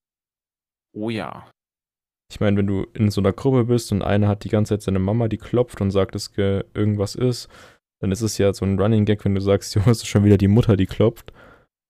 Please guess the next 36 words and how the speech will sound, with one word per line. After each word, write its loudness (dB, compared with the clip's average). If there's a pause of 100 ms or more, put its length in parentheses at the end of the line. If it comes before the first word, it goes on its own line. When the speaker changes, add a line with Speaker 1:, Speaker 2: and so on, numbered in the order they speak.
(540)
Speaker 2:
Aber 6
in 4
der 6
Jugendsprache 6
sagst 4
du 4
ja, 6
inzwischen 2
ist 2
es -4
ein 4
Meme, 6
dass -2
bei -2
ihm 2
die 0
Mutter 2
klopft. -4 (1900)
Speaker 1:
Ja, -10 (340)
das -16
mag -12
eine -14
sehr -10
wahre -6
Aussage -10
sein. -14 (1700)
Aber -14
dazu -12
möchte -14
ich -20
mich -20
jetzt -20
nicht -18
äußern. -10 (560)
<laughs> -
Speaker 2:
<laughs> 0